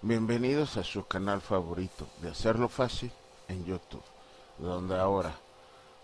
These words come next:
con muchísimo gusto, veremos cómo cambiar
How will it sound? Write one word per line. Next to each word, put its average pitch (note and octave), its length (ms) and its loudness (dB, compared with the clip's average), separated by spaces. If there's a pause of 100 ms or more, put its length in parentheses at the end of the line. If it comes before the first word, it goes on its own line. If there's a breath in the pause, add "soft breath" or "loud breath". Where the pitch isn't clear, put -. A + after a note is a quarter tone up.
(160)
con G2 220 -2
muchísimo G#2 800 -2
gusto, G#2+ 420 -8 (420 loud breath)
veremos A#2+ 640 4
cómo D3+ 340 4
cambiar G2 640 2